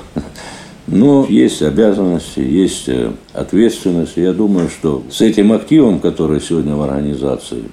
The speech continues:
мы добьёмся того, что всё-таки те цели и задачи, которые поставлены перед нами уставом вос и решениями съезда вос, мы будем стараться их выполнять. Поэтому девяностолетний юбилей —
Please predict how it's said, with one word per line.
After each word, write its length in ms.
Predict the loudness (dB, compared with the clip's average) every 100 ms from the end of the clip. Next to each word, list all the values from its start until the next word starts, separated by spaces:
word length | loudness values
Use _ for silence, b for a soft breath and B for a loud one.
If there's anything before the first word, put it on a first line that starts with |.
| -12 -4
мы 300 | 0 2 0
добьёмся 760 | -2 -2 0 2 2 0 -2
того, 320 | -2 0 0
что 320 | -2 -2 -2 -4 -18 -20 -20 -6
всё-таки 480 | -2 0 2 2 2
те 280 | 4 4
цели 340 | 4 2 4 4
и 60 |
задачи, 480 | 4 2 2 0 0
которые 460 | -4 -2 0 0 0
поставлены 680 | -2 -2 0 0 0 -2 -2
перед 320 | -2 -2 -2
нами 320 | -4 -4 -4
уставом 600 | -6 -4 0 0 0 0
вос 220 | -2 -4 -4
и 40 |
решениями 640 | -6 -6 -4 -4 -4 -6 -6
съезда 460 | -2 0 0 -2
вос, 220 | -2 -4 -4
мы 200 | -2 -2
будем 300 | -2 -4 -4
стараться 460 | -2 -2 -2 -4 -6
их 140 | -6 -10 -10
выполнять. 680 | -8 -4 -4 -4 -4 -4 -8 -16 -6
Поэтому 480 | 2 2 4 2 4
девяностолетний 920 | 4 4 4 2 2 4 4 2 2
юбилей — 640 | 4 4 4 6 4 2